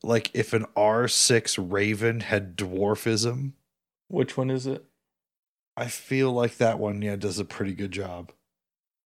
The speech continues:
Speaker 2: Wait, what was the year again?
Speaker 1: I don't know the year that he had it.
Speaker 2: Ninety-seven, he said.
Speaker 1: Oh, wow. This is a two thousand nine that we're looking at. Okay,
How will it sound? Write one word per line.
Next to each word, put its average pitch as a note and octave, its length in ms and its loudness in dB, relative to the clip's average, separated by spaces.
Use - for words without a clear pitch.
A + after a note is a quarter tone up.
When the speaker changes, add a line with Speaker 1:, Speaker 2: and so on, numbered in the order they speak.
Speaker 2:
Wait, B2 140 -8
what B2+ 120 -4
was C3+ 200 0
the C3 100 0
year B2+ 220 0
again? C3 400 -2
Speaker 1:
I A#2+ 80 6
don't C3 220 4
know A2+ 180 6
the G2+ 140 2
year G2 320 0
that F2+ 200 -8
he G2 200 -4
had E2+ 240 -8
it. F2+ 200 -8
Speaker 2:
Ninety-seven, B2 680 -2
he - 60 -16
said. - 420 -10
Speaker 1:
Oh, A#2+ 180 6
wow. G#2+ 360 6
This A2 180 2
is A#2 60 0
a A2 80 2
two - 240 0
thousand G2+ 460 -2
nine F2 520 -8
that F#2 100 -8
we're D2+ 160 -6
looking E2 360 -10
at. - 200 -12
Okay, E2 360 -10